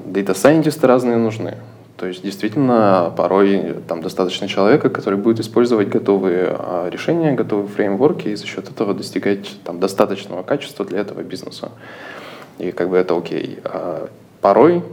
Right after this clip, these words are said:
да, нужны какие-то кастомные вещи, для этого нужен там суперкрутой дейта-сайентист, который действительно сможет,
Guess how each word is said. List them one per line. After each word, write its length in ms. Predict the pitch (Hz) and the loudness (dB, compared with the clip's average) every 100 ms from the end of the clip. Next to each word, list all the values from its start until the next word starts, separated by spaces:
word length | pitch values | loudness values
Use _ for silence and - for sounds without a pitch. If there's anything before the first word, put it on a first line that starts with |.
| - | -12
да, 420 | 92 90 107 139 131 | -2 4 4 4 -4
нужны 260 | 98 98 101 | -12 -10 -12
какие-то 280 | - 98 - | -10 -12 -8
кастомные 500 | 98 - 107 98 107 | -8 -4 -4 -2 4
вещи, 360 | 185 196 - | 4 4 -2
для 180 | 110 104 | -2 2
этого 180 | 113 107 | 2 0
нужен 300 | 98 104 104 | -2 -2 -4
там 160 | - - | -8 -8
суперкрутой 560 | - 101 - 101 98 90 | -6 -4 -6 -6 -4 -4
дейта-сайентист, 680 | - 113 - 185 196 156 - | -2 0 4 4 4 -2 -4
который 260 | - 104 | -4 -4
действительно 380 | 101 - 113 90 | -4 -4 -4 -4
сможет, 360 | - 98 98 | -4 -4 -2